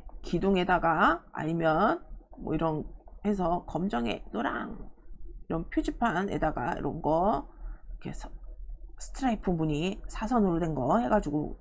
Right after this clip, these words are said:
표시한다고 했죠. 그래서 명시성의 색의 삼 요소 차이가 클수록, 그럴 때 명도 차이가 높을수록 명시도가 높아진다. 가장 높은 배색은 검정의 노랑, 배색이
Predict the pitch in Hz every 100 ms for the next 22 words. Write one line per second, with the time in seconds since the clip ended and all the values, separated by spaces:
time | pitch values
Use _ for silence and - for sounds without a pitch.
0 | - 294 294 240 143 135 254 - - -
1 | - - - - - 127 131 160 208 196
2 | 156 143 165 214 226 269 190 208 254 262
3 | 233 185 - 240 180 - - 403 - 311
4 | 190 - - - - - 151 156 143 -
5 | 339 - - 147 151 180 208 160 165 -
6 | - 208 320 - - - - 135 147 139
7 | 139 - - - - 202 160 - - -
8 | - - - - - - 208 220 320 320
9 | 208 185 208 190 156 151 147 240 339 392
10 | - - 143 147 147 170 208 - - 160
11 | 190 196 - - - - - - 160 143
12 | 165 233 240